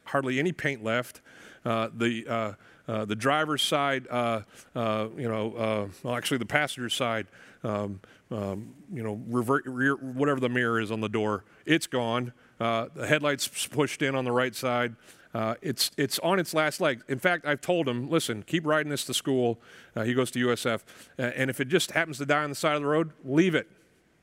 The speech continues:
<laughs> Get somewhere safe and I'll pick you up. We're not paying for a tow." It's just not even worth it. Uh, we have no esteem for that car except that we appreciate it still runs. Here's my point.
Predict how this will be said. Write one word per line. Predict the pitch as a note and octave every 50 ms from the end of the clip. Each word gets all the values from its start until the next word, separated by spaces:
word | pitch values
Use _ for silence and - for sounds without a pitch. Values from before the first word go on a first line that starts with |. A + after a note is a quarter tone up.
| _ _ _ -
<laughs> | - - - - - - - - - - - _
Get | - C3+ -
somewhere | - - - F3+ F3+ F3 - F3+ D#3+ D#3
safe | - - E3 C#3+ D#3 D#3 -
and | B2+ C3
I'll | B2+ B2
pick | B2 - D3+ C3 -
you | C3 C3 B2
up. | A2 G#2 -
We're | A#2 B2
not | C3+ C#3 C#3 C3+
paying | - C#3 C3 C3 A#2+
for | - A#2+ A#2
a | A2+
tow." | G2 - A2 G#2 F#2 D2+ - _ _ - - - - - - - - - - - _
It's | C#3+ -
just | F3+ D#3+ -
not | F#3 F3
even | F3 D#3 D#3+ D#3
worth | D#3+ F#3+ F#3+ - -
it. | - - _ - - _ _ _ _ - - - - - - - - - _
Uh, | C3 B2+ B2 A#2+ A#2 A#2+ - _ _ _ - _ _ _
we | D3 D#3
have | D#3+ D3 D3
no | D3+ D#3+ D#3+ D3+
esteem | C3 - - E3 D3+ D3
for | C3 C#3
that | A#2+ A#2+ A2+ -
car | - A#2+ G#2+ G#2
except | G2 - - C3+ -
that | B2
we | A#2+ A#2+
appreciate | A2 - B2+ A#2 - - A2+ G2+ G2+
it | F#2+
still | - - A2 G#2
runs. | G2+ G2 E2+ D2+ - - - - - - _ _ _ _ _ _ _ _ _ _ _ _ - _ _ _ _ - - _ _ _ _ _
Here's | - C3+ C3 A2+
my | A2+ G2+
point. | - F#2+ E2 D2+